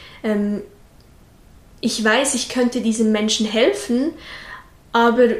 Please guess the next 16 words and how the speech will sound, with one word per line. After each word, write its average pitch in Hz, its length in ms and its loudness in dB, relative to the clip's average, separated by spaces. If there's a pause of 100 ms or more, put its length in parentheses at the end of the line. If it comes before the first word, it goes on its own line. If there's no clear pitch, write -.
wenn 226 200 4
diese 226 220 2
Person 247 420 2
dann 226 280 2
irgendwo 277 460 4
anders 240 680 2
auf 214 160 0
der 214 180 -2
Welt 262 280 4
ist, 254 400 -2 (560)
könnte 349 320 4
ich - 140 -2
das 233 200 0
dann 226 180 4
nicht 220 240 0
tun, 269 380 2